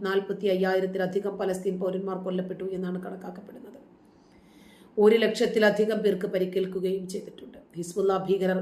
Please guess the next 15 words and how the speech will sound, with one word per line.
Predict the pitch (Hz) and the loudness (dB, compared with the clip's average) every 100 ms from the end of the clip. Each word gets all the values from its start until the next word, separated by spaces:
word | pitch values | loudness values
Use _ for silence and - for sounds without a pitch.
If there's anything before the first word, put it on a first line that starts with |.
| 196 | 0
വെടിനിർത്തലിന് | 190 190 180 190 185 185 | 0 0 -2 -2 -2 -2
തയ്യാറാകുകയും | 196 190 190 190 196 196 196 - - - - - - - 208 | -2 0 -2 0 2 2 0 -12 -20 -20 -20 -20 -20 -4 2
ഹമാസ് | 220 247 254 202 202 202 | 6 6 6 6 2 2
കീഴടങ്ങലിന്റെ | 214 220 220 214 208 196 196 | 0 2 2 2 0 0 0
വക്കിലെത്തുകയും | 190 190 233 202 202 190 190 185 185 | -2 -4 -2 -2 0 0 0 0 -2
ചെയ്ത | 190 185 185 | -2 -2 -4
സമയത്താണിപ്പോൾ | 190 190 185 190 185 185 185 180 - - - _ - | -2 -2 -2 -4 -4 0 0 0 -4 -16 -20 _ 2
ഹൂതി | 220 240 240 | 4 6 6
വിമതർ | 220 208 202 202 | 4 2 4 4
ഇസ്രായേലിലേക്ക് | 202 202 196 196 190 185 190 | 2 0 4 4 2 0 -4
ആക്രമണം | 185 190 185 185 - | -6 -6 -6 -8 -10
ആരംഭിച്ചത്. | 208 220 - - - - _ _ _ _ _ _ - | -12 -12 -14 -18 -20 -20 _ _ _ _ _ _ -2
കഴിഞ്ഞ | 190 196 190 | 2 4 4
ദിവസങ്ങളിൽ | 190 190 196 202 190 196 - - - _ _ _ _ _ _ _ _ 208 | 2 0 4 6 6 4 -2 -14 -20 _ _ _ _ _ _ _ _ 4
ഏതാണ്ട് | 214 220 214 | 6 6 6